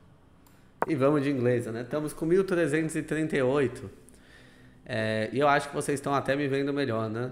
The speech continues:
No último vídeo até cresci a câmera, tava gordinho. Desliguei o led, cara. Me falaram que o led do, do computador, né? Porque eu tenho aqueles computador todo.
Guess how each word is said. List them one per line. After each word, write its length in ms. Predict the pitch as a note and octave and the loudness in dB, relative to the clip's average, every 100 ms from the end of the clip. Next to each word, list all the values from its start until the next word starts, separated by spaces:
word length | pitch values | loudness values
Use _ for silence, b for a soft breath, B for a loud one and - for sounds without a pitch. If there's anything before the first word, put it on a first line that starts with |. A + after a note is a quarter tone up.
| B2+ | -8
No 60 | |
último 320 | B2+ C#3+ D3 | -10 -6 -4
vídeo 760 | B2+ C3 D3+ C#3+ C#3 B2 - - - - - - | -2 -2 -4 -4 -4 -4 -8 -20 -20 -20 -20 -14
até 260 | C3 - C3+ | -8 -2 -2
cresci 280 | C3 B2 B2+ | 0 0 0
a 80 | |
câmera, 480 | A2 - D#3 D#3 D3 C3 - | 0 0 2 0 -4 -10 -8
tava 220 | A#2 A#2+ | -4 -2
gordinho. 540 | A#2 A2 A2 D3 D3+ - B B B | -2 -4 -4 -4 -4 -8 B B B
Desliguei 500 | C3+ F3 F3 E3 D#3+ | -2 0 2 4 4
o 100 | F#3 | 4
led, 360 | D#3+ E3+ F3+ D3 | 6 4 4 0
cara. 400 | - B2 A2 G#2 - - b b b | -2 0 0 -6 -14 -20 b b b
Me 140 | B2 | -8
falaram 480 | B2+ D3 C#3 D3 D3+ | -2 0 2 0 -2
que 160 | D3 E3+ | -2 0
o 40 | |
led 800 | C#3+ B2 C#3+ D#3+ B2 A#2 - - | 4 4 4 4 2 -2 -2 -8
do, 440 | A#2 A2+ A#2 A2 G#2 | -4 0 0 0 -2
do 140 | G#2+ | -4
computador, 580 | A#2 A2+ - A#2+ D3 D3+ | -6 -2 2 2 2 2
né? 100 | B2 | 2
Porque 120 | B2 | -2
eu 40 | A#2+ | -4
tenho 160 | A#2 | -6
aqueles 320 | A2+ A#2 A2 | -6 -6 -8
computador 520 | - A2+ G#2+ G#2+ A2+ A#2 | -8 -10 -4 -2 0 -2
todo. 580 | A#2+ A#2+ A#2 G#2 G2+ | -4 -4 -4 -4 -8